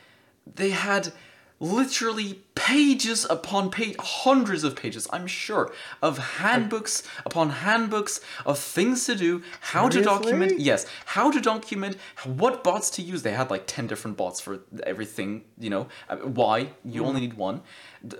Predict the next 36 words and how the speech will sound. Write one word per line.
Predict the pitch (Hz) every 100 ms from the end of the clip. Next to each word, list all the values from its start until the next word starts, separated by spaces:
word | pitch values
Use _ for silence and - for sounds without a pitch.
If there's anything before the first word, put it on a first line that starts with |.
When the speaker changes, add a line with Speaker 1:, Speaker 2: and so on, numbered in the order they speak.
| 90
Speaker 1:
who | 117 185
to | 254
report | 233 202 196 190 190
to. | 180
They | 143
had | 139 160 175
three | 151 - - - 285
different | 240 262 302 370 311
servers | - 247 294 208 131 104 -
for | - 196
staff | 190 - 202 247 -
things. | - 117 71 - - - _ -
Why? | 240 302 285 127 92 - - -
There | 190
were, | 254 247
there | 151 185
were | 254
channels | - 226 254 202 151
in | 170
every | - 233 269
single | - 233 247 180
one | 220
of | 214
those | 208 -
servers | 208 175 107 - - - -
that | 165 170 - - -
had | - 208 214
a | 151
direct | 185 214 196 233 254 -
duplicate | 226 269 165 - 101 -
in | 185
the | 208
main | 226 359 370
Speaker 2:
Th-, |
Speaker 1:
server. | - 135 - 170
Speaker 2:
they, | 147 139